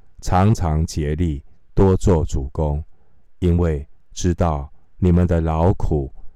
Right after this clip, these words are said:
在主里面不是徒然的。”愿上帝借着他的话语祝福你，祝福你跟神的关系越来越好，越来越亲密，越来越认识神。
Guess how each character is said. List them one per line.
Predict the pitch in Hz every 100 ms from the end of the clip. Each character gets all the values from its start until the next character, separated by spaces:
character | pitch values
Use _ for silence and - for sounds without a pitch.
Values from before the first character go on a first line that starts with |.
| -
在 | - 87 78
主 | - 80
里 | 76 67
面 | 73 78 71 - - - - - -
不 | 80 82
是 | - - 92 73 - - -
徒 | - - 71
然 | 71 67 65
的。” | 69 69 - - - - - - - - - -
愿 | 98 90
上 | 90 87
帝 | 85 87
借 | 78 90
着 | 82
他 | 78
的 | 82 76
话 | - 80
语 | 73 71 69 - -
祝 | - 117 92
福 | 80 76
你， | 80 69 64 - - -
祝 | - 131 117
福 | - 92
你 | 82
跟 | 73 87
神 | 87 78
的 | 76
关 | - 80
系 | 80 - 76 76 - -
越 | - 98 82
来 | 73 69
越 | 82 76
好， | - 71 - - -
越 | 104 104 80
来 | 71
越 | 73 80
亲 | 73 - 73
密， | 76 73 - - - -
越 | - 110
来 | 85 76
越 | 78 87
认 | 78 80
识 | 71 87
神。 | 71 - 67